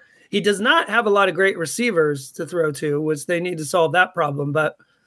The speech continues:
there's a lot of rumors that Julio may, they may run that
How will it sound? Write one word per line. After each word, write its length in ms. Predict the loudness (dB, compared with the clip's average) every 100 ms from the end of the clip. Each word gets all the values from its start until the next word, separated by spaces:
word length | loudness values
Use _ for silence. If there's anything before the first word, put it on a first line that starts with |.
| _ _ _ _ _ _ -6
there's 280 | -2 0
a 60 | 2
lot 200 | 2 2
of 80 | 2
rumors 320 | 2 2 0
that 100 | 0
Julio 380 | 0 2 2 0
may, 240 | 0 -2
they 140 | 0 0
may 180 | 2 2
run 280 | 2 0
that 280 | 0 0 -2